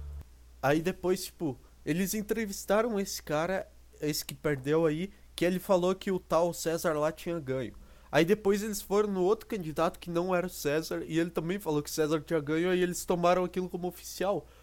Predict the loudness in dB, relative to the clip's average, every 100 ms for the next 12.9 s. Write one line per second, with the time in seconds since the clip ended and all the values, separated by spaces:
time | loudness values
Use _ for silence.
0 | -20 -20 0 4 4 4 2 2 2 -2
1 | -4 0 2 2 -2 -4 -4 0 2 2
2 | 0 -6 -2 0 0 -2 -2 0 2 2
3 | 4 2 2 -4 -2 -2 -2 -4 -4 -2
4 | -2 -4 -2 -4 -4 -10 -12 -12 -10 -10
5 | -10 -10 -6 -4 -4 -8 -8 -4 -4 0
6 | 0 0 -4 -6 -8 -14 -20 -20 -20 -10
7 | 0 2 4 2 2 0 -2 -8 -10 -4
8 | 0 0 -2 -10 -16 -20 -20 -2 0 0
9 | 2 2 2 -4 -14 -12 -4 -2 0 0
10 | 2 0 0 -6 -10 0 2 2 0 -4
11 | -6 -2 0 0 0 0 0 -4 -2 -4
12 | -4 -4 -2 -2 0 2 2 0